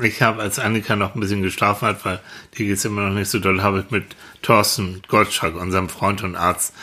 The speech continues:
ähm, ein Interview, ein Gespräch gemacht, wo wir Fragen von euch auch beantwortet haben. Und Thorsten hat so wunderbar gesagt,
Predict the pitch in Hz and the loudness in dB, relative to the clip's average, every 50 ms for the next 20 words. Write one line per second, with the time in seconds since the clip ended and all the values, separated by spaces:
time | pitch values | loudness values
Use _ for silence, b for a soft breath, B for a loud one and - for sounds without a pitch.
0 | B B B B B - - 104 98 90 87 87 92 107 107 110 110 113 113 127 | B B B B B 0 2 2 4 2 2 -2 -8 -10 -8 -8 -8 -8 -4 -2
1 | 135 143 147 151 131 127 131 127 117 107 104 101 - - - 143 151 147 - - | 0 4 4 4 4 4 2 2 4 2 2 0 0 2 2 2 2 2 0 -2
2 | 123 113 107 - - 107 98 92 90 85 - - - 117 123 135 139 135 131 - | 0 0 0 0 0 2 2 2 2 0 0 0 2 4 4 4 4 0 -2 -4
3 | - - 120 107 107 104 107 104 - 110 98 - - 98 87 90 95 95 95 95 | -4 -4 -4 -2 -2 -2 -2 0 0 -2 -2 0 -2 -2 -2 -2 -2 0 -2 -2
4 | 90 - - 143 147 131 B B B B B B B 113 110 101 - - 139 135 | -2 -4 -8 -10 -10 -10 B B B B B B B -2 -2 0 0 2 4 4
5 | 143 135 131 - - 104 110 110 104 - 120 104 90 101 131 147 151 147 147 120 | 4 4 2 -2 0 0 0 0 0 -2 -2 -4 -2 -2 0 0 0 0 0 0
6 | 98 90 87 92 90 87 85 87 87 87 87 90 90 107 110 101 - - | 0 0 2 2 2 2 2 0 -4 -2 0 2 2 2 2 0 -6 -14